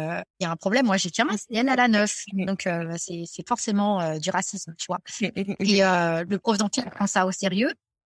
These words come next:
Speaker 1: et il, euh, donc il met la même note à ma prof, à ma copine. Mais en fait, après, ça m'a, ils m'ont mis des bâtons dans les, dans, dans les roues parce que, si tu veux, j'ai pas eu ma, j'ai pas eu ma deuxième année de droit à zéro point cinq.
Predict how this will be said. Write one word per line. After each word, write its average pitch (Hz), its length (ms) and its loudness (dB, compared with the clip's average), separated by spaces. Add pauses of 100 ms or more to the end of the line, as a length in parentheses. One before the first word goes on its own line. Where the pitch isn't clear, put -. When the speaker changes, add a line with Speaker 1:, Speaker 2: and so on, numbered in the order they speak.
Speaker 1:
et 196 260 4
il, 190 120 4
euh, 175 360 2
donc 190 300 -2
il 202 80 4
met 208 160 6
la 190 120 2
même 180 140 -4
note 190 200 -2
à 175 60 2
ma 165 140 -4
prof, 214 340 0
à 185 100 0
ma 170 120 0
copine. 269 420 4 (420)
Mais 196 120 4
en 185 60 0
fait, 240 220 2 (140)
après, 226 280 2
ça 202 180 -2
m'a, 165 460 -2 (460)
ils 202 80 4
m'ont 196 100 6
mis 220 120 4
des 202 120 2
bâtons 190 260 0
dans 180 140 -2
les, 170 180 -2
dans, 160 360 -6
dans 160 140 -2
les 185 120 2
roues 226 100 2
parce 185 220 -2
que, 185 180 -4 (400)
si 196 80 2
tu 226 160 2
veux, 247 180 6
j'ai 190 140 2
pas 208 160 4
eu 233 60 6
ma, 214 240 4
j'ai 185 160 0
pas 208 100 4
eu 226 60 4
ma 208 120 6
deuxième 196 340 4
année 190 160 2
de 185 100 -4
droit 196 220 2 (340)
à 185 100 0
zéro 208 240 2
point 208 180 -2
cinq. 170 360 -6